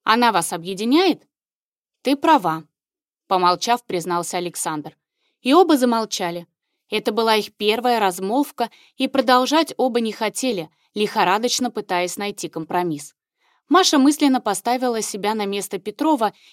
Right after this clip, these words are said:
и поняла, что да, это неприятно. Она бы тоже психовала, зная, что Петров ежедневно сталкивается по работе со своими бывшими. Но и сразу вот так увольняться тоже не хотелось. Работа ей нравилась,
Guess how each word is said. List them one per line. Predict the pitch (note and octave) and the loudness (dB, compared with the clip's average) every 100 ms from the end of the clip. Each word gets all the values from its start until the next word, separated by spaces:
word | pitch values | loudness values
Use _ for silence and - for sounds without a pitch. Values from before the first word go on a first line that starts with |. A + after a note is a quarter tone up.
| - | -8
и | B3 | -2
поняла, | C4 A#3+ A#3+ C4+ D4 | 0 2 2 2 2
что | - - B3+ A#3+ | 2 -4 -4 -4
да, | G#3+ C4+ A#3+ D#3+ _ _ - | -2 0 0 -4 _ _ -4
это | G3+ G#3+ | 0 0
неприятно. | G#3 G#3 G3 G3 G#3 F3 E3+ _ _ _ _ | 0 -2 -2 0 -2 -6 -16 _ _ _ _
Она | - D4+ D#4+ | 4 6 6
бы | C#4 | 4
тоже | E4+ C#4 G#3 | 2 0 -2
психовала, | - G#3 G#3 G3+ C4+ G#3 | -8 -2 0 2 2 0
зная, | F3+ A#3 G#3 | -2 -2 -4
что | - F#3 | -6 -6
Петров | F#3 A3+ C#4+ - _ _ | -6 0 0 0 _ _
ежедневно | A3 G#3+ A3+ G#3 E4 D4+ A#3+ | -6 -2 -2 0 4 4 4
сталкивается | - A#3+ C#4 B3+ G#3+ G3 G3 | 2 2 2 0 0 0 -4
по | G3 | -4
работе | F3+ F3 A3+ C#4+ B3+ | -2 0 -2 -2 -2
со | G#3 | -4
своими | E3+ F#3 G3 A3 A3+ | -4 -4 -2 -2 -4
бывшими. | F#3+ D#3+ - - D3 - _ _ _ _ | -6 -6 -6 -8 -10 -14 _ _ _ _
Но | A3 C4+ | 0 2
и | C4+ | 2
сразу | C#4+ D4+ B3+ A#3 | 4 2 2 0
вот | A#3+ | 0
так | - C#4 B3 | 2 0 0
увольняться | A3+ A#3 B3 D4+ D4 F3+ | -2 0 2 0 0 -6
тоже | - D4 D4 F#3+ | -4 -4 -4 -4
не | D#3+ | -6
хотелось. | E3+ D#3 E3 D#3 D#3 - _ _ _ | -8 -10 -12 -12 -14 -18 _ _ _
Работа | G#3+ A#3+ G#4 E4 | 2 2 2 -2
ей | F#3+ F3 | -2 -2
нравилась, | F3 B3+ C#4 G#3+ F#3+ | 0 0 0 -2 -6